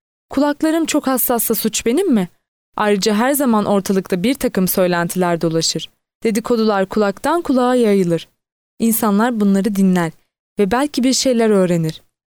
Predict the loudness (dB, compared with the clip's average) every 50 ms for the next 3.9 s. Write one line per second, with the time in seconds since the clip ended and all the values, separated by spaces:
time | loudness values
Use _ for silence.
0 | _ _ _ _ -2 0 0 0 0 0 -2 -2 0 2 2 2 2 2 2 0
1 | 0 0 0 2 2 0 0 0 0 0 0 0 0 0 0 0 -2 -4 -10 _
2 | _ _ _ _ _ _ _ _ _ _ _ _ _ _ -4 -2 0 0 2 2
3 | 2 2 2 2 0 0 -2 -4 -2 0 2 0 0 0 -2 -4 -4